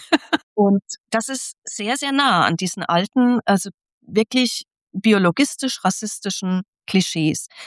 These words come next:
Speaker 2: Wird bei Hofstede übrigens teilweise auch mit dem Herkunftsland und dem Klima dort begründet. Also es ist wirklich ganz, ganz gruselig, wenn man sich das anschaut. Wenn man genauer den Blick dann mal darauf richtet,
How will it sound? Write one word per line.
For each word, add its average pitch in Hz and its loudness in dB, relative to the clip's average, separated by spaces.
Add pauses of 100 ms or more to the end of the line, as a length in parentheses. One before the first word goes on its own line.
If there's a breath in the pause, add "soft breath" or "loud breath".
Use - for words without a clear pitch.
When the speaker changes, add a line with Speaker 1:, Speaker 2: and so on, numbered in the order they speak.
(160 loud breath)
Speaker 2:
Wird 214 -6
bei 185 0
Hofstede 220 0
übrigens 202 -2
teilweise 190 0
auch 175 -2
mit 233 0
dem 233 2
Herkunftsland 165 0
und 170 0
dem 170 4
Klima 180 4
dort - -2
begründet. 151 0
Also 180 -2
es 165 -4
ist 190 -10
wirklich 202 0
ganz, 196 0
ganz 202 -2
gruselig, 170 2
wenn 151 -2
man 175 -4
sich 165 -10
das 160 -6
anschaut. 180 0 (1080 loud breath)
Wenn 214 2
man 226 2
genauer 208 2 (640)
den 196 4
Blick - 0
dann 196 2
mal 180 4
darauf 190 2
richtet, - -2